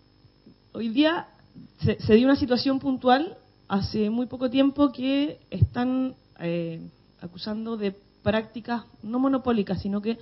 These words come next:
de, de excluir a las segundas marcas, que no están permitiéndole la entrada a los almaceneros,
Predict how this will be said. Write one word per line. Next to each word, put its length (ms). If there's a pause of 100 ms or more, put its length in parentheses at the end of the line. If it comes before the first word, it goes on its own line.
(320)
de, 300
de 80
excluir 320
a 40
las 120
segundas 300
marcas, 460 (500)
que 100
no 80
están 240
permitiéndole 540
la 100
entrada 400
a 140
los 200
almaceneros, 640